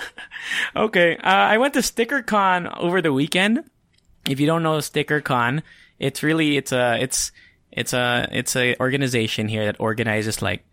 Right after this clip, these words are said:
uh, you know, yun nga, a conference for stickers, sticker people, uh, artists rather, who make stickers. And it's their, they had their first official StickerCon nung March of this year.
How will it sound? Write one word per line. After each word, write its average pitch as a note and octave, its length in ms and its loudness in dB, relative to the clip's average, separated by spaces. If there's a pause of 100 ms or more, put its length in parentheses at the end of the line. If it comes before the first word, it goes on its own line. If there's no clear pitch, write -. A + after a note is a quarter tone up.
(120)
uh, G2 640 -4 (300)
you D3+ 120 -4
know, D#3+ 100 -2
yun D#3+ 140 0
nga, B2 140 -2
a - 40 -12
conference B2+ 540 -2
for A#2 200 -2
stickers, - 500 -4
sticker - 440 -6
people, A2 440 -2
uh, A2+ 180 0 (140)
artists B2 400 0
rather, F#2+ 360 -4 (320)
who A#2 160 -2
make A2+ 200 -2
stickers. G2 480 -6 (640)
And A#2 360 -2
it's B2 140 -2
their, C#3 440 0 (340)
they D#3 140 2
had F#3 160 2
their F3+ 140 2
first G#3+ 360 -2
official E3+ 380 -2
StickerCon C3+ 560 -2
nung A2+ 200 0
March A2+ 420 -2
of A2+ 160 -6
this G#2+ 240 -2
year. F#2+ 320 -2